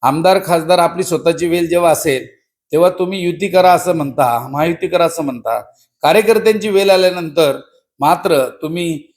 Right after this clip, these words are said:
अ, युती होऊ नये यासाठी तुमचा वादावत सुरू आहे. मला वाटतं तुमचं वादावत बाजूला ठेवावं आणि कार्यकर्त्यांची वेळ आलेली आहे, त्यांच्यासाठी ही महायुती होणं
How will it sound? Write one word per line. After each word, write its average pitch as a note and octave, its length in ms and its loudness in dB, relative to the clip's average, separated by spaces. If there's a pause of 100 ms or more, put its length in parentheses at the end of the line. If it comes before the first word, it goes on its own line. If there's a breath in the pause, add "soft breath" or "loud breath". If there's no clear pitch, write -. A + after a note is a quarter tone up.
(240)
अ, A#2 200 0
युती C#3+ 320 -2
होऊ E3+ 240 4
नये D3 360 0
यासाठी D3+ 800 -2 (260)
तुमचा C#3+ 300 0
वादावत D3+ 400 4
सुरू D#3 240 -2
आहे. B2 220 0
मला C#3 240 -6
वाटतं D3+ 240 -8
तुमचं C#3+ 380 -10
वादावत C#3+ 400 0
बाजूला C#3 340 0
ठेवावं A#2 500 -2 (380)
आणि D#3+ 120 -6
कार्यकर्त्यांची D3 800 -2
वेळ C#3 240 0
आलेली C#3+ 280 0
आहे, A#3+ 100 -4
त्यांच्यासाठी D3 680 -8 (540 soft breath)
ही D3+ 60 -4
महायुती F3+ 480 2
होणं E3+ 420 0